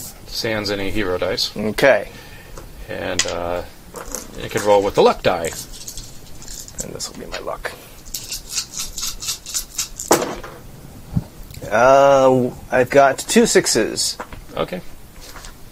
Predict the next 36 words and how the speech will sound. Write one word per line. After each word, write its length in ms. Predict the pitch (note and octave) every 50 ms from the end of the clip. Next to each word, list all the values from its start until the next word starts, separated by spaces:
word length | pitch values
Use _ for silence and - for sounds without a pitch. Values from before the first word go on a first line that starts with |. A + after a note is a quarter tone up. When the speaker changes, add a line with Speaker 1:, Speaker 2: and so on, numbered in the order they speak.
| - - - - - - - - - - - - - - - - - - - - - - - -
Speaker 1:
So 320 | - - - - G#2+ F#2+ G2 -
one 140 | G#2+ G#2
of 60 | A2 G#2+
those 140 | G#2+ G2+
a 60 | G2+ F#2+
hero 260 | F2+ G2+ G#2 G#2 G#2+
you 80 | G#2+
can 140 | G2 - G2
use 100 | F#2+ F#2
next 180 | G2+ A2 - -
time. 140 | D3+ E3 D#3+ - -
Speaker 2:
Nice. 480 | - - F#2 B2 A2+ - - - - - - - - -
Speaker 1:
Uh, 400 | G#2+ A2 G#2+ G#2+ G#2+ A2 B2 -
and 420 | - C3+ A#2 A2+ A2+ A2+ A2 A2+
you 100 | A#2 B2+
can 180 | B2+ - C3+ A#2+
see 440 | - - - D#3 C#3+ C3 B2+ B2+ B2+
now 300 | A#2+ A#2+ A2+ G#2+ G#2+ G#2
there 180 | G2+ A2 A2+
are 280 | A#2 A2 G#2 G#2 G2+ G2
two 240 | - - - D#3 E3
more 160 | D#3+ D3 B2+
people 300 | - - B2+ - A#2+ G#2
on 140 | G#2 G2 F#2+
the 80 | F#2
roof. 380 | G2+ D#3 A3 A3+ - - - - - - - - - - -
There's 160 | G#2+ G2 -
two 200 | - - C3+ B2+
down 220 | A#2+ B2 A2 G#2 G#2
below, 480 | G#2 G#2+ B2+ C#3 D3+ D3+ D#3 D#3 E3
and 140 | - B2 A2
then 100 | A2 A2
there's 140 | G#2+ G2+ G2
the 100 | G#2+ G#2
one 220 | G#2 G#2+ G#2+ G#2+
that 260 | G#2+ G#2 G2+ G#2+ A#2